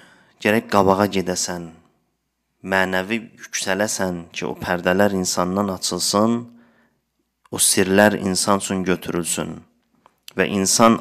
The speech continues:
ayələrin batini və bətinin görə bilsin. Molla Sədranın bir sözü var,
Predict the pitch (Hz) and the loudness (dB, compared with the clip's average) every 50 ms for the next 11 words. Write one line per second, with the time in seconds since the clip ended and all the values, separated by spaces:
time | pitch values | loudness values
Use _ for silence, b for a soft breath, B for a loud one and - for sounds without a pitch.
0 | - 98 95 95 95 95 95 98 95 95 107 110 110 98 - 95 92 90 90 90 | 6 6 6 8 6 6 6 6 6 6 6 4 2 2 6 6 8 8 6 4
1 | - - 98 110 110 110 104 - - 95 - - - - 101 98 98 98 92 87 | 0 -4 -2 0 2 2 0 2 0 -2 -2 -4 -6 -4 -2 -2 0 0 0 -2
2 | 85 82 82 82 82 87 - - - - 82 87 85 80 80 _ _ _ _ _ | -2 -2 -4 -8 -10 -8 -6 -6 -4 -4 -6 -8 -10 -14 -16 _ _ _ _ _
3 | _ _ _ _ _ _ _ _ _ _ _ _ _ _ _ _ _ _ _ _ | _ _ _ _ _ _ _ _ _ _ _ _ _ _ _ _ _ _ _ _
4 | _ _ _ - 98 95 95 92 92 - - 98 92 87 92 92 92 92 98 104 | _ _ _ -2 0 2 2 2 2 2 2 0 2 2 4 4 4 4 4 0
5 | 107 101 98 - - - 98 90 90 98 95 101 104 104 - - | 0 -2 -2 -2 -2 -2 -2 -2 -2 0 4 4 4 4 2 -2